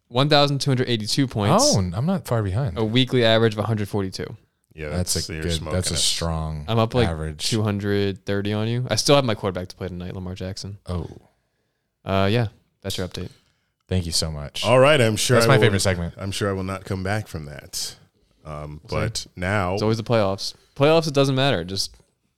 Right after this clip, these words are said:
Speaker 1: I guess the playoffs, the one seed will have a bye. The other two will play each other.
Speaker 2: Yes.
Speaker 1: Yeah.
Speaker 2: Here is where you are owning us, Eric. The picks against the spread.
Speaker 1: Is he?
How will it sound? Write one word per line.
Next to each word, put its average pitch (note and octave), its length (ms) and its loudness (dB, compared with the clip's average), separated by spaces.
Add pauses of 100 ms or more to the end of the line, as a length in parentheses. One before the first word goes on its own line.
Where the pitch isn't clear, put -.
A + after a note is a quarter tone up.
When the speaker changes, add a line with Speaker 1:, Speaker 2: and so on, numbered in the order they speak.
(100)
Speaker 1:
I A2+ 80 -2
guess C3+ 100 4
the B2+ 120 2
playoffs, C3 500 4 (200)
the A2+ 80 -6
one A2 220 2
seed A2 260 2 (200)
will G#2 140 -4
have G2+ 180 2
a G2 40 0
bye. F#2+ 420 2 (540)
The G#2 60 4
other G2+ 140 6
two G2+ 180 0
will G2 80 -2
play G2 160 2
each F#2 100 -4
other. F#2 140 2
Speaker 2:
Yes. E2+ 360 -2
Speaker 1:
Yeah. F2+ 260 -8 (360)
Speaker 2:
Here F3+ 220 8
is F#3 160 6
where D#3 140 6
you D3 220 4
are D3 180 8
owning G#2 340 4
us, A2 260 2
Eric. A2 440 0 (720)
The A2+ 460 4
picks - 360 0
against D3+ 340 4
the C#3+ 80 2
spread. F#2 720 4 (100)
Speaker 1:
Is G#2 140 -6
he? G#3+ 140 -6